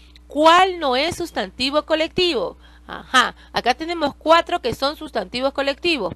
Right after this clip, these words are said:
Piara, conjunto de cerdos, archipiélago, isla, bosque de árboles, enjambre de abejas. Por lo tanto, la alternativa será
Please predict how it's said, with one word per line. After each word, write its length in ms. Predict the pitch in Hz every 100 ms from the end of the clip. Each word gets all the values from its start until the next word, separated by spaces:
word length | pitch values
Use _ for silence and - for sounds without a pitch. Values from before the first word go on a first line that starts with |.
| -
Piara, 520 | 269 269 226 202 269 - - -
conjunto 400 | 180 165 175 208
de 140 | 254
cerdos, 500 | 302 370 311 233 285
archipiélago, 920 | 226 190 - - 330 339 226 196 214 220 -
isla, 480 | 330 339 - 190 - - - - -
bosque 540 | 285 277 - - 226
de 140 | 226
árboles, 440 | 285 339 226 226 262
enjambre 520 | 277 285 311 277 285
de 100 | 233
abejas. 340 | 175 165 -
Por 140 | - 320
lo 140 | 311
tanto, 340 | - 277 269 269
la 80 |
alternativa 680 | 202 185 262 269 233 277 262
será 360 | 269 214 208 240